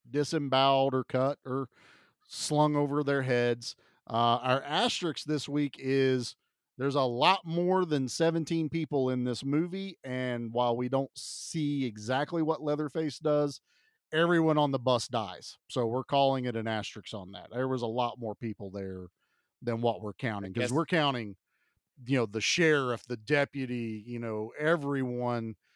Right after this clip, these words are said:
Speaker 1: that wasn't on the
Speaker 2: The
Speaker 1: bus.
Speaker 2: entire group except for one.
Speaker 1: Yeah, her. You know, the,
Speaker 2: Yeah.
Speaker 1: the youngest, youngest sister is the only, well, Leatherface.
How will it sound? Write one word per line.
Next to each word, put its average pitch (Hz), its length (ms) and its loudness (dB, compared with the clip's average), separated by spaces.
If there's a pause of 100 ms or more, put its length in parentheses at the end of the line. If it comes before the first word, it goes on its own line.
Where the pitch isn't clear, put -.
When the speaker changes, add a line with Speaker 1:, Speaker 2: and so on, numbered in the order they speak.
(200)
Speaker 1:
that 131 180 -2
wasn't 160 460 4
on 127 160 -2
the 120 60 -2
Speaker 2:
The 127 100 0
Speaker 1:
bus. 120 100 4
Speaker 2:
entire 143 280 4
group 123 280 -4
except 123 300 -6
for 117 120 -4
one. 98 520 -8 (1120)
Speaker 1:
Yeah, 165 200 2 (100)
her. 180 220 4 (180)
You 143 140 2
know, 127 120 0
the, 120 80 -4
Speaker 2:
Yeah. 113 180 0
Speaker 1:
the 131 120 2
youngest, 151 580 0 (120)
youngest 147 380 -2
sister 127 460 -4 (380)
is 131 160 -4
the 143 160 2
only, 151 360 2
well, 131 240 2
Leatherface. 104 480 -6